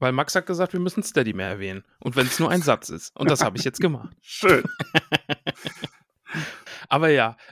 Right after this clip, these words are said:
Speaker 1: äh, f-, vielleicht sollte Harry sich da wir-, also der ist ja vor allen Dingen, wenn er so ein Quidditch-Superstar wird, ne, und der vielleicht irgendwann mal in der Nationalmannschaft spielt oder so, der muss sich da ja schon auch versichern, so eine Unfallversicherung und so.
Speaker 2: Also eine Besenversicherung
Speaker 1: Ja, eine
Speaker 2: einfach.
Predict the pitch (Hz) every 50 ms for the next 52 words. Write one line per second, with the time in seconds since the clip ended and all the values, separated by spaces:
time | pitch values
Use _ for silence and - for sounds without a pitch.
0 | _ - 147 151 151 156 160 156 131 107 - - - _ _ _ _ - - -
1 | 143 156 151 - 165 151 147 147 143 151 151 147 139 131 135 - 147 127 127 135
2 | - - - 143 135 147 117 _ - 147 - 131 131 151 143 - - - 131 135
3 | 131 127 123 120 131 139 135 127 135 131 127 - - 170 165 175 151 - - -
4 | 202 175 160 135 127 - - - 113 113 110 110 110 107 113 - 151 165 165 147
5 | 131 139 131 - 143 139 131 - - 156 165 156 139 139 135 135 131 127 127 127
6 | 127 127 123 - 139 131 143 156 151 143 123 - - 120 - - - - 165 156
7 | 131 110 98 95 92 98 - 95 120 - - - - - - - - - 131 127
8 | 135 139 143 - 190 170 - 170 151 147 143 139 - - 147 - 131 - - 143
9 | 123 135 170 - 160 123 113 117 120 131 160 214 208 - - 104 101 - 110 107
10 | 113 107 - 101 98 98 92 95 104 104 101 107 104 104 - _ _ _ _ _
11 | _ _ - - 180 180 160 165 175 175 170 - 226 226 196 160 139 - - 117
12 | 95 - 101 90 - - 90 87 143 147 160 170 170